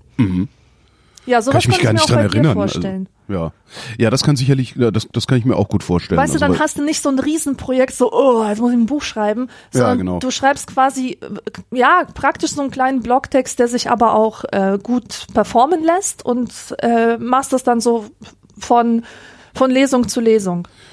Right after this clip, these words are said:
Speaker 2: Und
Speaker 1: Ja.
Speaker 2: kaum hast du dich versehen, ist das Buch fertig.
Speaker 1: Stimmt. Andererseits habe ich auch dann gedacht, nachdem dieses Buch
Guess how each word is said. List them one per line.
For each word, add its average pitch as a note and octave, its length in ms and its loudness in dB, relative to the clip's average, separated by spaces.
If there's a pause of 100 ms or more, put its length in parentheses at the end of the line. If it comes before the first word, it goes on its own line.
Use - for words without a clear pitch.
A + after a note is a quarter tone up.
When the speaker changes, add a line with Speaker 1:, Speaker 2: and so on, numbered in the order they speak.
(140)
Speaker 2:
Und - 140 -2
Speaker 1:
Ja. - 80 4
Speaker 2:
kaum - 120 2
hast - 120 0
du C#4+ 60 -4
dich B3+ 160 -4
versehen, B3+ 320 2
ist B3+ 100 -6
das A#3 140 -4
Buch A3+ 160 -6
fertig. F3 420 -10 (400)
Speaker 1:
Stimmt. - 380 -2 (400)
Andererseits A2+ 720 2
habe A2+ 140 4
ich - 260 -4
auch - 140 -2
dann A2 200 0
gedacht, G#2 300 -2
nachdem G2+ 400 2
dieses F2+ 260 -2
Buch - 280 -4